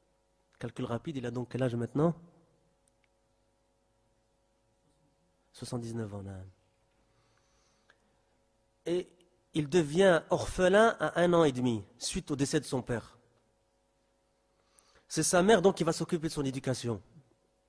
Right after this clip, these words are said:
Il rejoint à l'âge de huit ans les cercles d'études du village.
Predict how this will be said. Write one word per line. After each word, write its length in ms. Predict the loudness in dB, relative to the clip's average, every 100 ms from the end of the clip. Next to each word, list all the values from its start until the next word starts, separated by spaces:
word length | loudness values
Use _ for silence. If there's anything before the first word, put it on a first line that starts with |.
| _ _ _ _ _ _ _ _ _ _
Il 120 | -4 -2
rejoint 600 | 0 0 2 4 4 2
à 100 | 0
l'âge 220 | 2 2
de 80 | 2
huit 240 | 0 0 2
ans 80 |
les 120 | 4 2
cercles 420 | 2 0 0 -2
d'études 320 | -2 -2 -6
du 100 | -4
village. 520 | -2 0 0 -2 -12